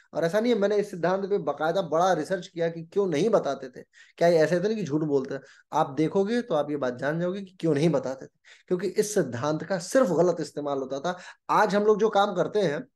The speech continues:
हमारा कार्य क्या है कि सिर्फ व्यक्ति को ठीक करके पैसा कमा लेना, यही तो हमारा काम है। हम लोग क्या करते हैं, यही काम तो करते हैं, किसी को क्लास दी, उसको ठीक किया, पैसा कमा लिया, बात खत्म। योग इसीलिए नहीं बताया जाता था, क्योंकि ये, ये क्या करता है, अगर आप किसी व्यक्ति के जीवन में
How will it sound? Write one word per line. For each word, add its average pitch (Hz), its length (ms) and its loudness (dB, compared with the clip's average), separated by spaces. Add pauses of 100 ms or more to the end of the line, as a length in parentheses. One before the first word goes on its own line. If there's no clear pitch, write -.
हमारा 151 220 -2
कार्य 170 260 0
क्या 170 160 0
है 131 160 -2
कि - 120 -12
सिर्फ 185 320 -4
व्यक्ति 165 300 -4
को 190 100 0
ठीक 185 200 -4
करके 190 200 0
पैसा 170 220 0
कमा 165 220 2
लेना, 127 300 -4 (340)
यही 156 140 0
तो 196 80 2
हमारा 185 200 6
काम 180 240 0
है। - 380 -4 (280)
हम 160 80 -6
लोग 180 80 -4
क्या 190 120 2
करते 139 240 -4
हैं, 147 60 -2
यही 175 100 -2
काम 220 200 0
तो 214 100 2
करते 220 220 -2
हैं, 185 40 -10
किसी 185 160 0
को 180 100 0
क्लास 175 280 2
दी, 233 220 -2 (260)
उसको 160 200 0
ठीक 185 220 0
किया, 214 140 4
पैसा 160 200 2
कमा 156 180 0
लिया, 185 140 4
बात 151 140 2
खत्म। 120 260 -14 (260)
योग 190 320 6
इसीलिए 240 420 4
नहीं 196 140 6
बताया 139 260 2
जाता 120 200 -6
था, 127 140 -14
क्योंकि 170 280 -4
ये, 202 400 2 (120)
ये 160 160 -2
क्या 180 140 0
करता 143 260 -2
है, 190 160 -6 (280)
अगर 185 180 4
आप 226 180 4
किसी 202 220 -4
व्यक्ति 196 280 -4
के 220 120 -4
जीवन 170 380 -2
में 214 300 2